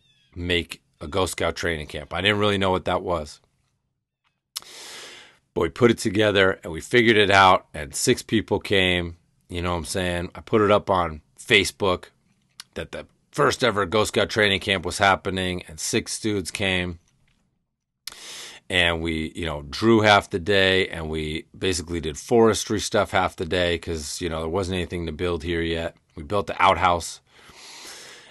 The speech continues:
And, uh, you know, the, the, the whole Ghost Scout thing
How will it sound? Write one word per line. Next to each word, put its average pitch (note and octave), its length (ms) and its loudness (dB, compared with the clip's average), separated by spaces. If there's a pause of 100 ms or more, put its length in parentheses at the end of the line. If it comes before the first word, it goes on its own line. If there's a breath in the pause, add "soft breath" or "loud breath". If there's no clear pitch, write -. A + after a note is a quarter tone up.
(140)
And, F2 480 2
uh, D#2+ 340 2
you G#2 160 -8
know, F2 140 0
the, D#2+ 360 -2
the, D#2 420 -6 (220)
the - 100 -12
whole G2+ 200 0
Ghost G#2+ 300 2
Scout G2+ 340 2
thing F#2 380 0